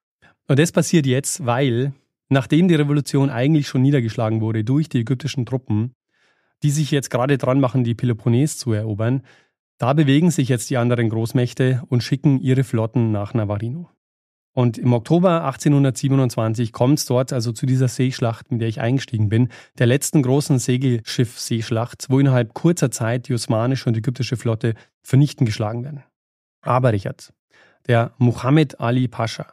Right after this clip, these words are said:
der schickt nicht nur seine Truppen nach Griechenland, um den Sultan zu unterstützen. Der gilt als äußerst frankophil und ist vorher schon bemüht um eine Annäherung an den französischen König. Er wäre nämlich durchaus bereit gewesen, die Seiten zu wechseln.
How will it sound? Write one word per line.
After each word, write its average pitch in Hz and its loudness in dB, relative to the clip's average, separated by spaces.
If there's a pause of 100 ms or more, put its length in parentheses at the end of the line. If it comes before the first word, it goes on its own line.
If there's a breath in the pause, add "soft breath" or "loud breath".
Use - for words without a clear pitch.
(160)
der 127 -4
schickt - -2
nicht 160 4
nur 151 4
seine 123 0
Truppen 139 -2
nach 107 -6
Griechenland, 123 -8
um 131 4
den 120 4
Sultan 135 0
zu - -8
unterstützen. 131 -8 (840 soft breath)
Der 131 4
gilt 170 4
als 170 2
äußerst 151 0
frankophil 143 -2
und 135 2
ist 135 0
vorher 151 0
schon 135 -2
bemüht 143 2
um 160 2
eine 160 4
Annäherung 135 -2
an 127 -2
den 131 0
französischen 123 -4
König. 110 0 (920 soft breath)
Er 127 2
wäre 165 6
nämlich 190 4
durchaus 202 2
bereit 147 -2
gewesen, 120 -2
die 139 4
Seiten 127 -2
zu 110 -6
wechseln. 151 -10